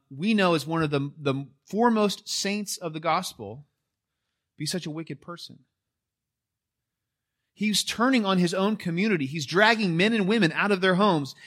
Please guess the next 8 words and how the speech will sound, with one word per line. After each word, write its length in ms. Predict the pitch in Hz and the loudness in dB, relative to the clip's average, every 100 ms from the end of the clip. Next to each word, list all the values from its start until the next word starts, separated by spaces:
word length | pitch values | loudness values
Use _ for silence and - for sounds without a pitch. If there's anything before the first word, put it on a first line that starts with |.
| - | -4
He's 200 | 214 - | -2 2
persecuting 600 | 226 240 220 233 214 180 | 4 4 2 0 0 0
children. 600 | - 269 254 165 110 110 _ _ _ _ _ _ _ _ _ _ _ _ _ _ _ _ _ _ _ _ _ _ - | 0 0 0 -2 -4 -6 _ _ _ _ _ _ _ _ _ _ _ _ _ _ _ _ _ _ _ _ _ _ -6
And 200 | 147 151 | -4 -2
yet, 400 | 214 165 - _ _ _ _ _ _ _ _ _ _ _ _ _ _ _ _ _ _ _ _ | 0 0 -2 _ _ _ _ _ _ _ _ _ _ _ _ _ _ _ _ _ _ _ _
the 80 | 139 | -14
church 640 | - 220 131 - - - - | -10 -10 -10 -12 -20 -20 -20
spreads. 640 | - 202 180 98 - - | -18 -10 -10 -10 -16 -20